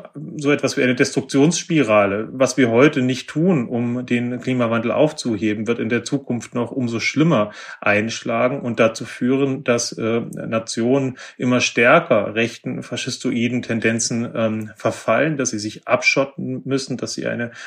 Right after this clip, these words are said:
Gewaltherrschaft gegen Migration, in Teilen sehen wir das ja jetzt schon, äh, etablieren müssen,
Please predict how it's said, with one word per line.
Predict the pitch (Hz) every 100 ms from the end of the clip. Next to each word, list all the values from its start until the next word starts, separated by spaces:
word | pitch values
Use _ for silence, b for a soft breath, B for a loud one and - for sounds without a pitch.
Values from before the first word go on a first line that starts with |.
| B
Gewaltherrschaft | 120 104 104 127 - 120 - 123 120
gegen | - 127 127
Migration, | 117 113 113 113 131 135 127
in | 110
Teilen | 117 113 110
sehen | 117
wir | 113
das | 117 113
ja |
jetzt | 104 104 120 -
schon, | 135 131 127 B B B
äh, | - 123 131
etablieren | 123 113 - 120 127
müssen, | 123 120 135